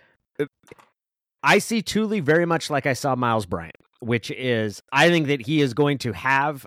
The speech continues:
a five-year N F L career because I think he's a big-ass dude who's really strong and who makes a difference at the point of attack. It's just that the, the, he, he is not someone who's, who's m-, <laughs> who's sort of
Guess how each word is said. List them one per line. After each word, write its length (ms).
a 100
five-year 640
N 120
F 160
L 100
career 420
because 260
I 120
think 180
he's 240
a 80
big-ass 640
dude 440
who's 220
really 340
strong 540
and 180
who 100
makes 300
a 60
difference 320
at 60
the 120
point 160
of 80
attack. 320
It's 220
just 380
that 180
the, 220
the, 240
he, 320
he 220
is 160
not 500
someone 480
who's, 680
who's 240
m-, 200
<laughs> 200
who's 140
sort 220
of 80